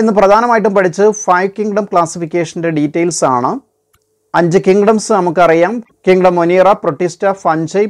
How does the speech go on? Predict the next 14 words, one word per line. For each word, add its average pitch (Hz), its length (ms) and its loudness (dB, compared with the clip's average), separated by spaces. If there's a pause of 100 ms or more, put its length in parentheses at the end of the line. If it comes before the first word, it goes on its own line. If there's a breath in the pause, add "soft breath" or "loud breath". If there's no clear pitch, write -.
(100)
പ്ലാന്റ്, 156 400 2 (200)
അനിമാലിയ. 147 500 0 (1080)
ഈ 214 100 6
ക്ലാസിഫിക്കേഷൻ 226 580 2 (100)
ആവിഷ്കരിച്ചത് 226 640 0 (200)
ആർ 202 120 4
എച്ച് 220 140 -6
വിറ്റാക്കർ 214 380 0
എന്ന് 196 140 -2
പറയുന്ന 190 280 0
സയന്റിസ്റ്റ് 196 480 -2
ആണ്. 175 140 0 (1600)
ഇദ്ദേഹം 202 280 4
ചില 220 100 2